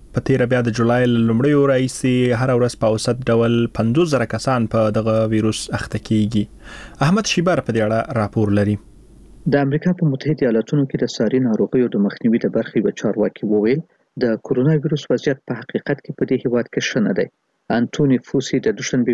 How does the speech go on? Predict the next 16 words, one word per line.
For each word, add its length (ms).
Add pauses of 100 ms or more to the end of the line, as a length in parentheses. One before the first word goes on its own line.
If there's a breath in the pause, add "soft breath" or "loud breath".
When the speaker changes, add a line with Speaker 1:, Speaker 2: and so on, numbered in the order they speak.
Speaker 2:
په 80
ورځ 200
وویل، 240 (320)
متحده 360
ایالاتونه 400 (100)
تر 160
اوسه 240
د 140
کرونا 300
ویروس 320 (180)
له 140
لومړۍ 340
څپې 300
نه 100
دي 120
راوتلي. 400